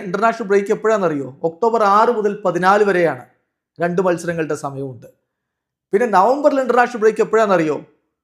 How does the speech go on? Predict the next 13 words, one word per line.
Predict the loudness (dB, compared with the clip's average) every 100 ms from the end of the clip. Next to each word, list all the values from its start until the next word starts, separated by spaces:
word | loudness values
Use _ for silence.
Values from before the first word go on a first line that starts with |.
| -2
നവംബർ | 0 2 0 0 -2
പത്ത് | -2 -4
മുതൽ | -4 -4 -2
പതിനെട്ട് | -2 -2 -4 -2
വരെയാണ്. | 0 -2 -8 -18 _
അപ്പോൾ | -8 -6
പിന്നെ | -4
ഒക്ടോബർ | -4 0 2 2
ഇരുപത്തഞ്ച് | 0 -2 -2 -6
മുതൽ | -4 -4 -2
നവംബർ | -2 0 0
രണ്ട് | 0 2
വരെ | 2 2